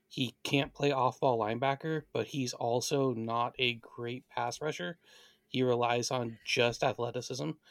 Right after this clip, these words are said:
People forget that Bruce Irvin coming out, like, he understood how to rush the passer. Josh Uche looks more like a safety on a blitz. Like, I ju-, he's not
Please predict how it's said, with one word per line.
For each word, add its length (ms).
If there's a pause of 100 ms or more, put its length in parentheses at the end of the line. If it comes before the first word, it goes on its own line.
(260)
People 260
forget 300
that 120
Bruce 220
Irvin 240
coming 320
out, 240
like, 180
he 380
understood 500
how 80
to 80
rush 220
the 80
passer. 460 (420)
Josh 240
Uche 300
looks 200
more 120
like 160
a 80
safety 440
on 140
a 80
blitz. 540 (480)
Like, 180 (160)
I 200
ju-, 220
he's 300
not 300